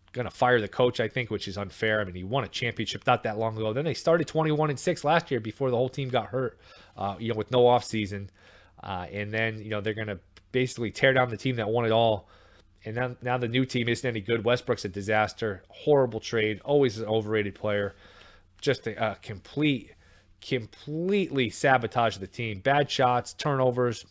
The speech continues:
I mean, it, here's the thing. If anyone that tells you what Westbrook's a great player just doesn't understand basketball. Can't shoot and he can't play defense.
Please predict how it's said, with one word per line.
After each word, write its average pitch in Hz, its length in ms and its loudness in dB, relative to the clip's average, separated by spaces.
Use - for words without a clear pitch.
I 104 220 -8
mean, 104 260 -10
it, 117 320 -8
here's 135 260 2
the 113 60 -8
thing. 98 220 -2
If 90 100 -4
anyone 151 460 2
that 131 140 2
tells 131 200 6
you 120 80 4
what 120 220 4
Westbrook's 117 440 -2
a - 20 -20
great 107 220 -2
player 107 180 0
just 95 140 -10
doesn't 101 180 -6
understand 95 380 -10
basketball. 95 580 -4
Can't 165 180 0
shoot 180 160 2
and 151 80 -2
he 139 60 -2
can't 151 180 2
play 143 120 4
defense. 120 440 -6